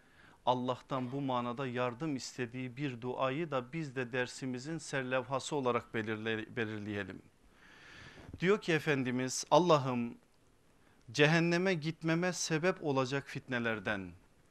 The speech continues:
cehennemin azabından, zenginliğin ve fakirliğin şerrinden sana sığınırım." Allah bizlere de bu duayı bir hayat ilkesi olarak, bir hayat yürüyüşü olarak inşallah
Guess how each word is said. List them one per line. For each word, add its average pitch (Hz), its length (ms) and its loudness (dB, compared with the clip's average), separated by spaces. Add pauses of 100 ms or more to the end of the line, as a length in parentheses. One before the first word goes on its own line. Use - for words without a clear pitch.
(680)
cehennemin 139 640 2
azabından, 135 920 2 (720)
zenginliğin 143 1000 2
ve 156 100 2
fakirliğin 135 760 -2
şerrinden 123 760 -4
sana 120 320 -4
sığınırım." 95 520 -8 (1160)
Allah 131 340 0 (100)
bizlere 131 500 0
de 120 280 0 (300)
bu 143 180 -6
duayı 135 720 0 (600)
bir 135 160 0
hayat 147 540 2
ilkesi 127 500 -4
olarak, 110 500 0
bir 120 120 -4
hayat 135 460 -2
yürüyüşü 123 460 -4
olarak 120 440 0
inşallah 117 640 -2